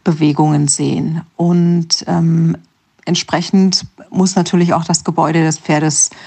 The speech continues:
ähm, ja, da sein, um, um eben diesen Bewegungsablauf auch zeigen zu können. Ähm,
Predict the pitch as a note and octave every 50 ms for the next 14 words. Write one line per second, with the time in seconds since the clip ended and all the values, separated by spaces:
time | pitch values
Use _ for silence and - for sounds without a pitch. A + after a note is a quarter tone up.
0 | - - - - - - _ _ - - D#3+ D3+ D3+ D3+ D3+ D3+ D3+ D3+ D3+ -
1 | - - _ _ _ _ _ _ _ - - F3 D#3 D3 C#3+ D3 - - - -
2 | - _ _ - - - - - - - _ - - _ _ _ _ - B2 C3+
3 | D#3+ E3 - D3+ D#3 D#3+ E3+ E3+ - D#3+ E3+ E3+ - - D#3+ - - E3 E3+ E3+
4 | E3+ F3 E3 E3+ D#3+ D#3+ D#3 D#3 D#3 D#3 E3+ E3+ - - - - - E3 C#3+ D#3
5 | - - C#3+ - - D3+ - - - E3+ D3 - - E3+ - E3+ D#3 - D#3 E3
6 | E3 - - - - - - - - - - - - - - - D#3+ D#3 D#3 D#3+
7 | E3